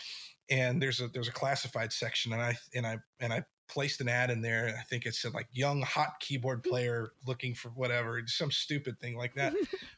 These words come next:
Speaker 1: But, uh, I, I just, I, like, the next day I got a call from a, a guy named Brady Seals, who at the time had a couple of big hits on the radio.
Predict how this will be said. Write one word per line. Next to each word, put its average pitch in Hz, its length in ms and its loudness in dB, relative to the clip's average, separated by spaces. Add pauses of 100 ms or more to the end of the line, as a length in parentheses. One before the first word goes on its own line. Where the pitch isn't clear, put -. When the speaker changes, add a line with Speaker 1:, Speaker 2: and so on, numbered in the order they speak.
Speaker 1:
But, 139 260 4 (220)
uh, 123 360 4 (1000)
I, 151 200 4
I 147 100 2
just, 143 400 0
I, 151 160 4
like, 139 280 0
the 143 80 6
next 147 260 4
day 156 160 6
I 139 100 6
got 131 140 2
a - 20 0
call 131 720 2
from 131 240 2
a, 120 220 4
a 123 100 2
guy 123 220 6
named 120 440 2 (160)
Brady 131 320 2
Seals, 123 720 0 (100)
who 123 380 2
at 127 120 0
the 123 60 -6
time 120 260 0
had 120 120 2
a 110 40 -2
couple 117 260 -4
of 113 80 -4
big 117 200 -4
hits 120 200 -2
on 131 60 -2
the 123 80 4
radio. 127 400 4